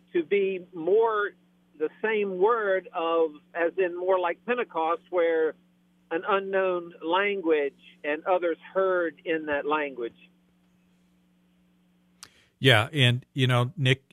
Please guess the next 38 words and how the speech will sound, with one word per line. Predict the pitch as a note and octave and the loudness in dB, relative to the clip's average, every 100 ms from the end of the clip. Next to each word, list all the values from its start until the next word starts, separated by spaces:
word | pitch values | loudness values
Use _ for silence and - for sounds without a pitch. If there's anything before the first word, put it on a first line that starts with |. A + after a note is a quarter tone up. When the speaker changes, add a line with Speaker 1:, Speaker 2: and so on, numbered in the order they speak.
| - | -10
Speaker 2:
y-, | A#2+ - | -8 -8
you're | A#2 B2 A#2 A#2+ | 0 2 2 2
asking | A#2+ B2+ - A2+ | 2 2 2 -2
a | G#2 | 2
lot | G#2 G#2+ | 2 2
of | G2+ | 0
good | G#2 - | -4 -2
questions, | A2+ G#2 - F2 E2+ - | 0 0 -2 -8 -8 -6
and | G#2 G2 | -4 -2
there | F#2+ G#2+ | -2 -2
can | A#2 | -2
be | G#2+ A2 A#2 - | 0 0 -2 -4
a | |
lot | G#2 A2 | 0 2
of | A#2+ | 0
confusion | - G2+ - G#2 A2 C3 C#3 D#3 - - - _ | -2 -6 -2 -2 0 0 -2 -2 -8 -20 -20 _
concerning | B2 A2 - A#2 A2+ | -2 0 2 2 2
the | G#2 | -2
gifts | G2 A2 - | 0 0 0
of | G#2 | -4
the | |
Spirit, | G#2 - A2+ A2+ - | -6 -2 0 0 -2
particularly | G#2+ - - A#2+ A2+ | -6 -4 -4 0 0
when | G#2+ G2 | 0 -4
it | G2+ | -4
comes | G#2+ G2+ - | -4 -4 -4
to | F#2+ | -8
tongues, | - A#2 A2+ A2 | -4 0 0 -2
prophecy, | - - G#2 - G#2 - G2+ G2+ G2 - - _ _ | -4 0 0 0 -4 0 2 2 2 -2 -16 _ _
when | G2+ | -2
it | G2 | -2
comes | - A2 G#2 | 0 0 0
to | - | 0
interpretation | G2+ F#2+ - G#2+ G2 - A2 G2+ G#2+ | 0 0 -2 -4 -4 0 0 0 -2
of | G2+ - | -4 -4
tongues. | - G2 G2 G2 - _ _ _ _ _ _ - | -2 0 0 -2 -6 _ _ _ _ _ _ -4
And | C#3 A#2+ | 0 0
so, | - B2 A2+ A#2 | 2 2 4 2